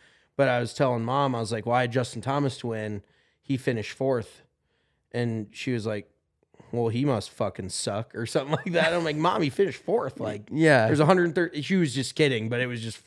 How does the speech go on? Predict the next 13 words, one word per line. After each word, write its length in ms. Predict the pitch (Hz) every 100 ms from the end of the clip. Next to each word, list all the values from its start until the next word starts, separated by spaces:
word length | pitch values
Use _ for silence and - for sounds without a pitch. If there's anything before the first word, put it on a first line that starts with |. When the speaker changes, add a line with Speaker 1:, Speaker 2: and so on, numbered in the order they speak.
| _
Speaker 1:
funny 280 | - 120 98
'cause 320 | 98 117 101 - - _ _ -
it 100 | 160
never 220 | 170 147
felt 220 | - 147
like 120 | 131
Justin 320 | 123 127 -
Thomas 320 | 117 123 120 123
had 140 | 117
a 60 | 104
chance 360 | - 120 110
of 140 | 113 101
winning. 400 | 110 127 170